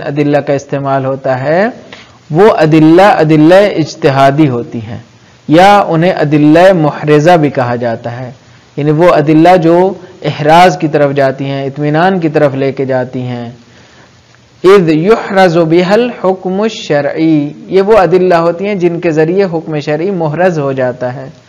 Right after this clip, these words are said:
حکم شرعی کا اطمینان ہو جاتا ہے۔ اور دوسری وہ ادلہ ہیں، والادلتی، والادلة التي تستعمل في الاسلوب الثانی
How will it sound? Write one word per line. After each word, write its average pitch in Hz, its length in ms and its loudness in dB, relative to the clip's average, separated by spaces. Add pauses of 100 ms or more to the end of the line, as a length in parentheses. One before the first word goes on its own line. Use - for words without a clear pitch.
(260)
حکم 170 200 -4
شرعی 160 300 2
کا 190 120 0
اطمینان 156 520 0
ہو 139 100 -4
جاتا 127 460 -6
ہے۔ 123 200 -10 (1160)
اور 170 180 4
دوسری 208 500 2
وہ 262 140 4
ادلہ 220 340 4
ہیں، 196 260 0
والادلتی، 170 840 2 (160)
والادلة 160 880 0
التي 156 400 0
تستعمل 156 720 -2
في 151 120 -2
الاسلوب 160 640 0
الثانی 220 800 0